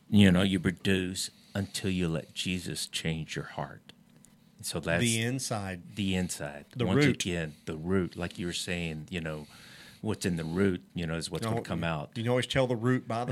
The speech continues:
Speaker 1: Uh,
Speaker 2: fruit.
Speaker 1: fruit,
Speaker 2: Mm-hmm.
Speaker 1: yes. And this, so that's one of the things. This is, this is just, you know, so important, um, you know, about the fruit that you produce
Speaker 2: Mm-hmm.
Speaker 1: and that people see.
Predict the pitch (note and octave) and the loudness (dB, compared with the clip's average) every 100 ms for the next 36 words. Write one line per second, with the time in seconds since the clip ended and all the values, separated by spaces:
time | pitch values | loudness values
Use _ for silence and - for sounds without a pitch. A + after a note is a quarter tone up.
0 | G#2 G#2 G#2 F#2+ E2+ - A#2 F#2 F2 D#2+ | 0 0 0 -2 -4 -6 -4 0 0 0
1 | D2+ - E2+ E2+ D#2+ F2 F2 - F#2+ E2+ | -4 -10 -8 -6 -4 -2 -2 -4 -2 -2
2 | E2 - F#2+ F2 - - - - - C#3 | -6 -2 -2 -2 -6 -14 -16 -14 0 2
3 | D3 E2 - D3+ - E2 - - F2+ - | 2 -2 4 4 4 -2 -6 -4 -4 -2
4 | - F#2 E2+ D#2 - - G#2 G#2+ F2 - | -2 -2 -2 -2 -2 0 4 4 4 0
5 | B2+ B2+ - D#2 D2+ - - - - - | 2 -2 -2 -8 -8 -14 -20 -20 -16 -4
6 | F#2 F2 E2 D#2 - - - - - - | -2 0 -2 -4 -8 -18 -20 -20 -20 -20
7 | - - - - - - F#2 F2+ E2+ D#2+ | -20 -20 -20 -20 -20 -10 -4 -2 0 -2
8 | - - - - - - - - G2+ - | -4 -10 -20 -20 -20 -18 -8 0 0 0
9 | - A#2 G2 - - F#2 F2 F2 E2 D#2 | -6 -2 -2 -4 -10 -10 -8 -8 -6 -8
10 | C#2+ - - C3+ A#2+ C3+ D3+ F2+ F#2 - | -10 -12 -2 0 2 0 0 -2 -6 -8
11 | E2 - - D#2 | -6 -6 -6 -10